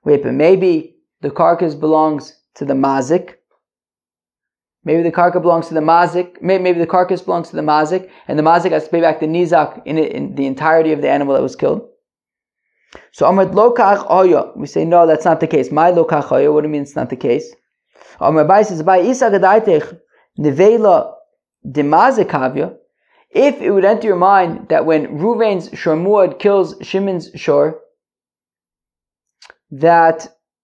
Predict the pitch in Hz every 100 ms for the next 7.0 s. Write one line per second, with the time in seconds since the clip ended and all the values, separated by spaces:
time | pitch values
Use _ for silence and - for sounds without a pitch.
0 | _ _ _ _ _ _ _ - - 131
1 | 147 156 151 156 - 151 151 147 147 147
2 | - _ - 127 147 147 143 127 139 143
3 | 135 175 190 165 214 202 180 180 - -
4 | 185 185 165 - 175 170 - 202 180 151
5 | 160 139 139 143 143 185 214 196 160 -
6 | _ _ _ _ - - 165 151 170 -